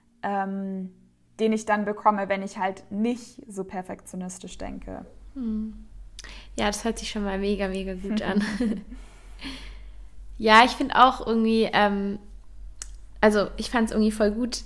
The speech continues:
Speaker 2: im Podcast dann auch mit dir so zusammenzuarbeiten bisher, weil, ähm, das hört sich irgendwie so an, als würde ich jetzt, als würde es aufhören, aber so meine ich's gar nicht, sondern,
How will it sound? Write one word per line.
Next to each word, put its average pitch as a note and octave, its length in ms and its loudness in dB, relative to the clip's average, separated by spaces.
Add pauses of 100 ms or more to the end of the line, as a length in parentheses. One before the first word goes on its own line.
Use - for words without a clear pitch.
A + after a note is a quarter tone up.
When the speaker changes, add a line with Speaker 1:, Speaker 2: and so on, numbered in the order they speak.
Speaker 2:
im G#3+ 120 2
Podcast A3 540 -2
dann G3+ 360 4
auch G3+ 240 6
mit G3 140 0
dir B3+ 120 2
so A3 100 4
zusammenzuarbeiten A#3 1000 0 (500)
bisher, C4 360 2 (360)
weil, G#3+ 480 10 (440)
ähm, G3 640 6
das - 120 -6
hört F#3+ 100 2
sich - 80 -2
irgendwie F#3+ 160 2
so F3 40 2
an, F#3+ 140 8
als F#3+ 180 4
würde G3 140 4
ich F#3+ 80 0
jetzt, F#3 300 2 (180)
als A3 80 -2
würde A3+ 120 10
es A3 60 4
aufhören, G#3+ 320 12
aber G3+ 160 10
so A3 120 6
meine A#3 200 12
ich's B3 160 4
gar A#3 180 12
nicht, B3+ 120 8
sondern, B3 280 10